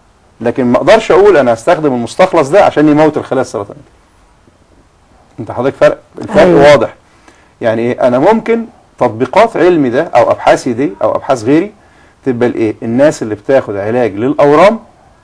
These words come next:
Speaker 1: لو خدت معاها النباتات الطبية اللي انا وغيري نشرنا عنها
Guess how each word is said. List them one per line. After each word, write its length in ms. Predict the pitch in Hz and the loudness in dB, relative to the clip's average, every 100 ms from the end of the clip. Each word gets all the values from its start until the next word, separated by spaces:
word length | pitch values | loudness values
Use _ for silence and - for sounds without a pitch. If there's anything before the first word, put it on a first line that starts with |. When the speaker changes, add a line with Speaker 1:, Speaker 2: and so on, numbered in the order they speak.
| _ _ _ - | _ _ _ -4
Speaker 1:
لو 140 | 117 | -2
خدت 420 | 117 180 185 165 | 2 2 2 0
معاها 320 | 120 113 139 123 | 0 0 0 -2
النباتات 400 | 107 107 107 - | -4 -4 -4 -8
الطبية 560 | - - 110 123 120 127 | -10 -14 -6 -2 -2 -4
اللي 180 | 110 | -6
انا 200 | - 165 | 0 2
وغيري 420 | 139 117 147 123 104 | 2 2 2 0 -2
نشرنا 460 | 98 139 131 113 | -2 0 2 0
عنها 340 | 101 156 170 | 0 0 -2